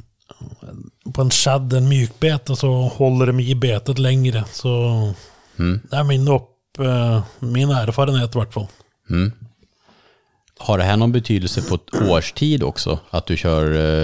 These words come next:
Speaker 2: eh, på våren med, med, utan paravaner, eller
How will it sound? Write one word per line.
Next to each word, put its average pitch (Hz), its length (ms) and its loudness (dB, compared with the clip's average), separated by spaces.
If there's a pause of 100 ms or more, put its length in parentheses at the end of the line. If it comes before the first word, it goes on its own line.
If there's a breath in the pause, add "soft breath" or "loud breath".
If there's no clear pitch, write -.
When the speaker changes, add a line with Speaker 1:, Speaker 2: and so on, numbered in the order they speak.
(120)
Speaker 2:
eh, 76 60 -4
på 98 180 -4
våren 95 600 0
med, 123 540 2
med, 110 480 2
utan 92 260 -2
paravaner, 87 460 0
eller 82 240 -2